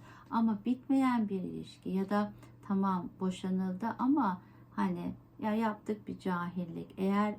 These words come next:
evliliğin bütünü masaya yatırıldığında, yani karşıda narsist bir kişilik yok,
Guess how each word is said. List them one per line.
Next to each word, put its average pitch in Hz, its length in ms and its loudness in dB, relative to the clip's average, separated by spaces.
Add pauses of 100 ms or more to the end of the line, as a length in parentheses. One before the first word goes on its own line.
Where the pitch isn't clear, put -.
evliliğin 185 800 0 (460)
bütünü 202 420 2
masaya 202 500 4
yatırıldığında, 165 1080 -4 (380)
yani 160 280 -4
karşıda 170 500 -6
narsist 175 460 -8
bir 170 80 -10
kişilik - 540 -12
yok, 165 380 -4